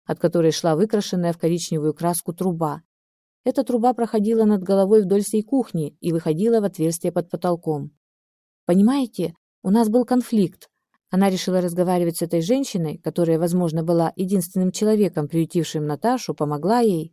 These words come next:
открыто. «Конфликт. И Наташа уехала. Мы долго искали её. Это оказалось довольно трудным делом. У неё ведь документы просрочены».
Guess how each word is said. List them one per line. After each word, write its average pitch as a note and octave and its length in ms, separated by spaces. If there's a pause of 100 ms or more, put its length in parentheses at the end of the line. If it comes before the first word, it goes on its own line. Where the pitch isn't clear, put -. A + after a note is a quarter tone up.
(160)
открыто. G#3+ 640 (800)
«Конфликт. A#3+ 760 (320)
И G3 220
Наташа A3 380
уехала. F3 640 (300)
Мы G3+ 160
долго G3+ 300
искали A#3+ 400
её. D#3 400 (140)
Это F#3+ 180
оказалось G#3 400
довольно G#3 320
трудным G#3+ 360
делом. F#3 400 (100)
У F#3 60
неё G3 220
ведь F3+ 200
документы A3 500
просрочены». D#3 840